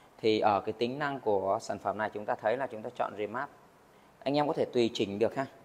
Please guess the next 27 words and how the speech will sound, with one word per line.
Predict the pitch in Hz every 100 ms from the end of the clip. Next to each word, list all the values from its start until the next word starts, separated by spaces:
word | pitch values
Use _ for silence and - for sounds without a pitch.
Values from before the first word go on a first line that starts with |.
| -
tùy | 117 -
chỉnh | 101 98
remap. | 120 135 151 - - - - - - _ - - - - - - -
Thì | 113
ở | 104
đây | 131 123
chúng | 123
ta |
có | 135 127
hai | 143 143
cái | 135
phần, | 139 123 - - - - -
phần | 120 117
nâng | 131 139
cao | 147 143
và | 127
phần | 113 107
cơ | - 131
bản | 113 - - - - -
ha. | 127 131 - - - -
Phần | - 113
nâng | 120 120
cao | 127 123
và |
phần | 110 104
cơ | 123
bản | 107 -